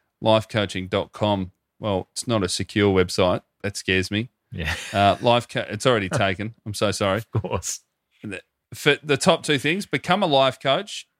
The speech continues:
Speaker 1: find a life coach. So they've covered all bases at life coaching dot com. You can sign up for your free life coaching session, which I'm about to put your phone number and email down for. Um,
Speaker 2: Excellent.
Speaker 1: And then,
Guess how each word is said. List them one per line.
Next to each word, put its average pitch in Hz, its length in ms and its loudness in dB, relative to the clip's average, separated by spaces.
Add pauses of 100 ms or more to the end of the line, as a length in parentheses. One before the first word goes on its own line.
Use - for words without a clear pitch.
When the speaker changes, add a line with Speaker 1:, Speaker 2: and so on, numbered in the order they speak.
(120)
Speaker 1:
find 208 460 -2
a 131 60 4
life 101 320 2
coach. - 500 -4 (100)
So - 160 -8
they've 98 180 -2
covered 98 260 -2
all 90 100 2
bases 90 560 -2 (480)
at 98 160 -2
life 95 260 0
coaching 98 400 -4
dot 92 200 -4
com. 98 320 -2 (520)
You 104 80 -8
can 104 140 -4
sign 104 280 4
up 98 200 0
for - 80 -6
your 95 100 -2
free 110 400 0
life 101 320 0
coaching 90 440 -4
session, 151 640 -4
which 101 200 -10
I'm 95 80 -4
about 90 300 -2
to - 60 -18
put 90 180 -6
your 95 320 0 (640)
phone 101 220 0
number 98 220 2
and 92 80 2
email 107 320 4
down 104 220 2
for. 160 280 -6 (300)
Um, 110 500 2
Speaker 2:
Excellent. 92 340 -4 (260)
Speaker 1:
And 113 140 -2
then, 113 360 0